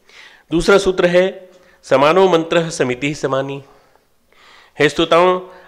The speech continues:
आप सबकी प्रार्थना एक समान हो। परम पूज्य गुरुदेव ने कौन सी प्रार्थना दी हमको? गायत्री मंत्र, गायत्री मंत्र की प्रार्थना दी। और विभिन्न रूपों में यज्ञ, "हे यज्ञ, यज्ञ,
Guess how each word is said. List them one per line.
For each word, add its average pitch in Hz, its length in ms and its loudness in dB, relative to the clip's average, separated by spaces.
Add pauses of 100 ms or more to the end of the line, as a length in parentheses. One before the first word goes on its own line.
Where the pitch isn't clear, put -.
आप 127 140 0
सबकी - 280 -8
प्रार्थना 175 460 2
एक 202 140 0
समान 110 340 -4
हो। 90 100 -20 (580)
परम 131 140 -4
पूज्य 147 180 -8
गुरुदेव 143 300 -4
ने 156 100 -6
कौन 147 300 -8
सी 147 80 -8
प्रार्थना 143 360 -2
दी 147 160 -8
हमको? 151 280 -6 (1500)
गायत्री 117 300 -2
मंत्र, 208 240 -8 (480)
गायत्री 117 240 -6
मंत्र 160 140 -6
की 220 60 -16
प्रार्थना 165 360 -6
दी। 196 160 -16 (840)
और 113 560 -2 (200)
विभिन्न 123 220 -4
रूपों 123 260 -2
में 123 300 -4 (200)
यज्ञ, 113 240 -10
"हे 113 380 -4
यज्ञ, 107 500 -8
यज्ञ, 110 480 -4